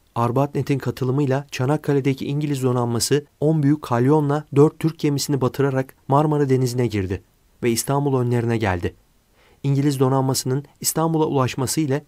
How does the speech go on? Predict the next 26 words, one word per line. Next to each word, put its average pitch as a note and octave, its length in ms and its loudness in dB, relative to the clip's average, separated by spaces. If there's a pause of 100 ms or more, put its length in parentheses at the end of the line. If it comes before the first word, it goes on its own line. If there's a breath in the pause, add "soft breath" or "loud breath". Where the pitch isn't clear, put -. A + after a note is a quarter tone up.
ultimatoma B2+ 640 -4
Türk E3 220 -6
donanmasının C#3 640 -2
emanet C3 420 -2
olarak C3 340 -2
İngilizlere C#3+ 540 -2
devredilmesi B2 580 0
de A2 80 0
eklendi. F#2+ 460 -4 (800 soft breath)
İngilizlerin C3+ 580 0 (200 loud breath)
bu D#3+ 120 2
hareketi C3 520 0 (200)
önce C#3+ 240 0
asker B2+ 320 -2
içinde C3+ 460 -2
sonra C#3 320 -2
da C#3 80 2
medrese B2+ 440 0
öğrencileri C3+ 500 0
arasında C3 460 -2
büyük D3+ 220 -2
bir D#3+ 80 0
hiddet A#2+ 440 -2
oluşturdu. G2 480 -6 (880)
İstanbul D#3 460 -2
halkı C#3 360 -2